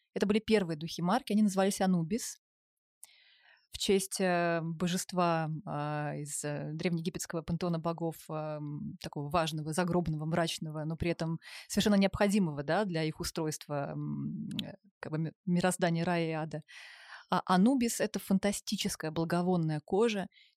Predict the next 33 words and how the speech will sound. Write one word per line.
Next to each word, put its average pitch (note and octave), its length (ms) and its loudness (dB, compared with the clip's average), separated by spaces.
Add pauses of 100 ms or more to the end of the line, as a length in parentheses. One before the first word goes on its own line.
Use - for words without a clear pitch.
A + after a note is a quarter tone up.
тёмная, F3 580 4
мрачная, E3 640 0 (100)
очень G3+ 260 2
красивый E3+ 520 -4
ладан, D#3+ 320 -4
очень F#3+ 220 -2
красивая F#3 500 2
такая F3+ 220 -2
вековая F#3+ 420 0 (100)
пыль, F3+ 320 0 (480)
тысячелетняя F#3 760 0
лежит D#3+ 420 -4
вот - 180 -8 (140)
в, D#3 140 -14 (380)
в E3 100 -6
моём F3 220 2
представлении F3+ 580 0
в E3 60 -2
этих E3 240 -4
духах. E3 440 -4 (520)
И G#3+ 320 2 (120)
этим B3 280 4
летом, F3 380 2
в D#3+ 60 0
июле, F#3 400 4
у E3+ 100 0
Лиз E3+ 180 2
Мурс G3 300 2
выходит, F3+ 540 -2
э, D#3+ 160 -2
юбилейный, D3+ 1000 0
э, - 20 -6
запах, G3 480 -2